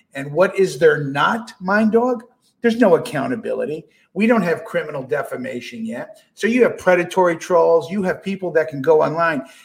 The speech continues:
and literally tear you apart, target your family, your loved ones, your career. And what is the accountability?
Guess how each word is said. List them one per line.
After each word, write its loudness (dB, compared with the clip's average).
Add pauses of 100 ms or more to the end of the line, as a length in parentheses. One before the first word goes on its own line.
(140)
and -6
literally 2
tear 2
you 2
apart, 0
target 0
your -8
family, -8
your -8
loved -2
ones, -8
your -12
career. -2 (400)
And -10
what 2
is -6
the -4
accountability? -4